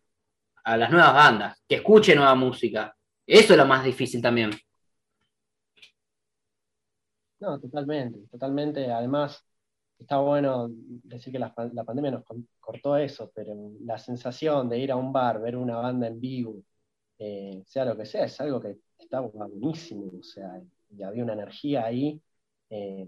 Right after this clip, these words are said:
Speaker 2: ya con el hecho de ver a la otra persona tratando de, de expresarse, ¿no? Dejándolo todo, eh,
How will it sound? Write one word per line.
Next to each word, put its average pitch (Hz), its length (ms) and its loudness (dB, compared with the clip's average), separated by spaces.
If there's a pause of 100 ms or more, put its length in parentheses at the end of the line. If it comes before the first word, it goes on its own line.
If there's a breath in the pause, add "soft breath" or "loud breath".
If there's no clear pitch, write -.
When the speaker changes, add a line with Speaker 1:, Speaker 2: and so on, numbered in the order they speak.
Speaker 2:
ya 123 200 -6
con 123 120 -2
el 117 100 -4
hecho 139 240 -6
de 113 120 -4
ver 120 180 -4
a 120 60 -2
la 113 100 -4
otra 123 200 -4
persona 113 540 -6
tratando 120 380 -6
de, 107 160 -8 (400)
de 101 100 -14
expresarse, 127 720 0
¿no? 156 240 0
Dejándolo 127 560 -6
todo, 147 640 0 (400)
eh, 101 460 -10